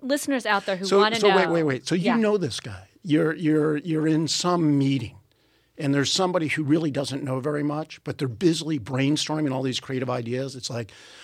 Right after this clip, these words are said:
Speaker 2: "I know, we could use a brick to save America." And, and they think they're very creative 'cause what they're saying is very novel.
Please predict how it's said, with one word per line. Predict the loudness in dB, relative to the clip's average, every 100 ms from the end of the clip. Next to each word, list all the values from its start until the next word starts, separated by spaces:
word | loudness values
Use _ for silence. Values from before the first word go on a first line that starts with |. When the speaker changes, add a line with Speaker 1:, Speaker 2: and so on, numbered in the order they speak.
| -16 -2
Speaker 2:
"I | 2
know, | 2 0 -2 -4 _ _
we | -4
could | -2 0
use | 2
a | 0
brick | 2 2 2 2
to | -4
save | -2 0 2 2
America." | 2 0 -2 -6 -14 _ _ -20 _ -2
And, | 0 2 0
and | 0 4
they | 4 4
think | -2 -4
they're | -4
very | -2 -2
creative | 0 -2 -2 -2 -6
'cause | -8 -4
what | -6
they're | -6
saying | -6 -4 -4
is |
very | -6 -6
novel. | -4 -4 -6 -12